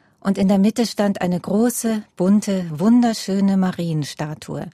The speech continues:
Ein Lichtblick in der grauen Umgebung.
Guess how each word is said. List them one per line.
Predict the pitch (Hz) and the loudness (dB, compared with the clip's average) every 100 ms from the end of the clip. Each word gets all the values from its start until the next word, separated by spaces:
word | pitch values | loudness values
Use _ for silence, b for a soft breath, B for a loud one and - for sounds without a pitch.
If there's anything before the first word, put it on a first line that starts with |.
| B B B B B B | B B B B B B
Ein | 202 208 | 0 0
Lichtblick | 220 - - 156 151 - - 175 | 0 -4 -8 -6 -6 -10 -12 -4
in | 175 | -2
der | 170 | -4
grauen | - 160 156 151 | -4 -4 -2 -4
Umgebung. | 170 165 165 156 156 | -6 -6 -8 -8 -12